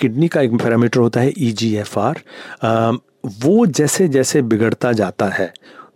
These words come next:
जो कि किडनी की जो, जो फंक्शनिंग है उसका एक इंडिकेटर है, वो जैसे जैसे बिगड़ता जा रहा है उसमें डेथ का जो चांस है वो बढ़ता जाता है।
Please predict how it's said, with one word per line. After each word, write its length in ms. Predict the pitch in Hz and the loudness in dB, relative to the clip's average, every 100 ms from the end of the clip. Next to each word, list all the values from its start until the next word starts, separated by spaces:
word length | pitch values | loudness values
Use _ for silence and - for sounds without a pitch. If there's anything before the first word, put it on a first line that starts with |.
| - | -4
जो 120 | 123 | -2
कि 360 | 120 143 143 147 | 0 0 0 -4
किडनी 360 | - 110 127 143 | -4 0 2 2
की 220 | - 139 | 2 0
जो, 440 | 117 120 117 117 117 | 2 4 4 4 4
जो 120 | 110 | 0
फंक्शनिंग 480 | - 110 - 139 123 | 0 -2 2 2 2
है 100 | 123 | 0
उसका 220 | - 127 | 0 -2
एक 160 | 113 | -2
इंडिकेटर 460 | 104 101 110 117 120 | -2 -2 0 0 0
है, 60 | 123 | -2
वो 280 | 110 175 | 2 4
जैसे 280 | 214 156 - | 4 2 2
जैसे 240 | 135 131 117 | 2 2 0
बिगड़ता 360 | 110 117 - | 0 0 0
जा 180 | 110 101 | 0 0
रहा 140 | 104 | 0
है 120 | 104 143 | 0 0
उसमें 460 | 127 - 127 143 | -2 -4 -2 -2
डेथ 140 | 113 104 | 0 -2
का 260 | - 110 | -2 -4
जो 120 | 104 | -2
चांस 380 | 107 - 95 95 | -4 -6 -8 -4
है 60 | 113 | 0
वो 80 | 131 | 0
बढ़ता 380 | 110 98 110 | 0 -2 -2
जाता 300 | 92 82 - | -2 -4 -4
है। 180 | 95 139 | -4 -6